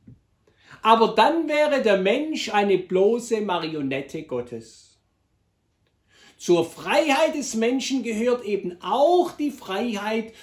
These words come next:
zu sündigen. Und durch den Sündenfall hat der Mensch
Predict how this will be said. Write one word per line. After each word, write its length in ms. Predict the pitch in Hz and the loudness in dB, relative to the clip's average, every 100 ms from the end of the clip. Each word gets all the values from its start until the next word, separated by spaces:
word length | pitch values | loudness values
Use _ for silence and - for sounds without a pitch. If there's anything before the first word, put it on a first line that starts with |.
| _ | _
zu 140 | - | -12
sündigen. 840 | 208 - 214 214 190 160 135 120 _ _ _ _ _ _ _ _ _ _ _ _ 208 - | -12 -6 -2 -2 -4 -8 -10 -12 _ _ _ _ _ _ _ _ _ _ _ _ -12 -2
Und 240 | 269 269 | 2 4
durch 180 | 302 233 | 2 2
den 200 | 262 247 | 0 -2
Sündenfall 880 | - 311 349 349 320 240 277 294 254 | -2 -2 -2 -4 -8 -4 4 4 4
hat 160 | 262 | 2
der 140 | 220 202 | 0 0
Mensch 880 | 226 302 330 285 - - - - | 0 0 0 -4 -6 -10 -14 -20